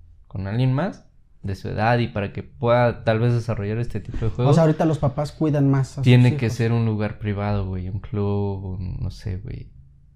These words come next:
Speaker 2: Sí, sí, sí.
Speaker 1: Algo donde el niño pueda estar seguro, que tú como papá lo puedas estar monitoreando. Digo, monitoreando es que estés al pendiente de
Speaker 2: Sí.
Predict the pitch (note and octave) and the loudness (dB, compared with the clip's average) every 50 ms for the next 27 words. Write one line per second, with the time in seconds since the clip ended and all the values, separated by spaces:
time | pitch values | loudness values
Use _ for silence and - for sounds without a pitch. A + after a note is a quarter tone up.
0 | - - - - - - - - - D3 D3 D3+ D3+ C#3+ - C#3+ - - D3 C#3+ | -20 -20 -20 -20 -20 -20 -20 -12 -10 -10 -10 -10 -12 -10 -10 -10 -10 -8 -10 -10
1 | C#3+ - - G#2+ A2 A#2 A#2+ B2+ B2+ B2 A2+ A2 G#2 G#2 - - - - - - | -10 -10 -6 -2 0 4 6 8 8 8 6 6 4 2 0 -4 -10 -20 -14 -2
2 | - A2 A2+ A#2 B2 B2+ B2+ C3 C#3 C#3+ D3 D#3+ D#3 - - - - - - - | 2 4 6 8 8 8 8 8 8 6 6 4 0 -2 -8 -14 -20 -20 -20 -6
3 | - A#2 A#2 A#2+ A#2 - - A#2+ A#2+ - - A#2+ A2+ A#2 B2+ C3+ C3+ D3 D3+ D3+ | 0 2 2 2 2 2 2 0 0 2 0 -2 0 0 0 0 0 2 0 0
4 | D#3 D#3 D#3+ E3+ - - - - _ - G2 - - - - - - - C3 A#2+ | 0 0 -2 -4 -6 -10 -16 -8 _ -4 -4 -4 -6 -14 -20 -20 -2 2 2 4
5 | - C3+ B2 B2 A#2 - A2 G#2 - - A2+ A2+ A2+ A2 - - A2+ A2 G#2+ - | 6 6 4 4 4 2 -2 -4 -2 0 0 0 0 -2 -4 -4 -2 -2 -4 -4
6 | - A2+ A2 A#2 A#2 A2 G#2 G2 - - G2+ F#2 G2+ G#2+ G#2+ A#2 B2 C3 C#3+ E3 | -4 -2 0 0 0 0 -2 -4 -4 -4 -4 -2 -2 -2 0 0 0 0 -2 -4
7 | - - - _ - - - - A#2+ B2+ B2 B2 A#2 A2+ G#2+ - A2+ G#2+ A2+ A#2+ | -8 -14 -20 _ -20 -14 -6 -2 0 0 2 2 2 0 0 0 0 0 2 2
8 | B2 B2 B2 - A#2+ A2 - - - B2+ A#2 A2+ A2+ - - - - - A#2 A2 | 2 2 0 0 -4 -6 -6 -2 0 0 0 0 0 -4 -10 -18 -8 -2 -2 -2
9 | G#2+ - A2+ G2+ G2 G2+ G2+ G2+ G#2 G#2 - G#2 G#2 G2+ G2+ G#2 G#2 G2+ A2 - | 0 0 -4 -4 -2 -2 -4 -4 -4 -4 -4 -4 -4 -4 -4 -4 -4 -4 -4 -4
10 | C#3+ C#3+ C#3+ C#3+ C#3 | -2 -2 -2 -2 -4